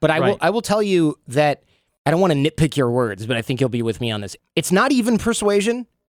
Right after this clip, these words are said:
Speaker 1: Coming from a law background, what I wanna do is present very clearly that you cannot afford to not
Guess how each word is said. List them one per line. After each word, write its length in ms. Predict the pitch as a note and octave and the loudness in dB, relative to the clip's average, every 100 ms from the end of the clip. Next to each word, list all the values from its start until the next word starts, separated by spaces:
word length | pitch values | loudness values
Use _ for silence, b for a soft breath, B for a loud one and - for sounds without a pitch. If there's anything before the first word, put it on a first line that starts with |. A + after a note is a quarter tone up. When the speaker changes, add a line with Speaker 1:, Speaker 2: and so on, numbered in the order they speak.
| - | -4
Speaker 1:
Coming 220 | G3+ A3 | -2 0
from 160 | F#3 F#3+ | 0 0
a 40 | |
law 200 | D3 C#3 | 2 2
background, 520 | C3 A2 - G#2+ G2 - _ _ _ _ _ | 0 -4 -4 -6 -8 -14 _ _ _ _ _
what 180 | F3 A#3 | 0 2
I 80 | |
wanna 220 | A#3+ G3+ F3+ | 2 0 0
do 380 | C3 D#3+ F#3 G3 | 2 2 2 0
is 320 | - C#3 B2 - - | -2 -2 -2 -6 -4
present 440 | G3 D3 D#3+ - | 0 2 2 0
very 300 | C#3+ D#3+ E3 | 0 2 2
clearly 600 | - - D3 D3 F3+ G3 - | -2 0 0 0 0 -2 -4
that 300 | A#2+ D#3+ D#3 | -2 -2 -2
you 180 | D#3+ E3 | -4 -4
cannot 640 | - F3 D#3 D3 D#3 F3 D#3+ | -2 0 2 2 2 0 -2
afford 640 | D3 - D#3 C#3+ B2+ A#2+ | -4 0 2 2 0 -4
to 140 | - | -2
not 640 | C3 B2 B2 C3 C3 - | -2 0 0 0 -2 -8